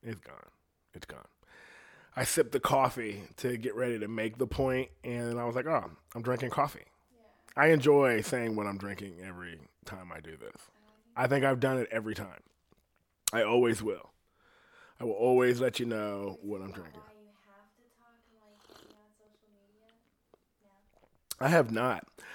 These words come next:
Speaker 1: I can't talk about that. I'm talking about rantism.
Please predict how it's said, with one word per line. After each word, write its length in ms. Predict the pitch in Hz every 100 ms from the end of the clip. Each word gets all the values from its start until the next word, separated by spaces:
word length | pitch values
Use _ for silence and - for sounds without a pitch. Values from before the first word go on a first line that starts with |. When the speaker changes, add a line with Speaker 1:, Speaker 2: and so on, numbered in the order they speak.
| -
Speaker 1:
I 120 | 139 147
can't 300 | - 190 185
talk 180 | 190 175
about 300 | 147 127 117
that. 340 | 131 123 110 - _ _ _ - -
I'm 140 | 135
talking 340 | - 160 156
about 240 | 151 139 110
rantism. 960 | 101 117 131 147 143 117 98 101 92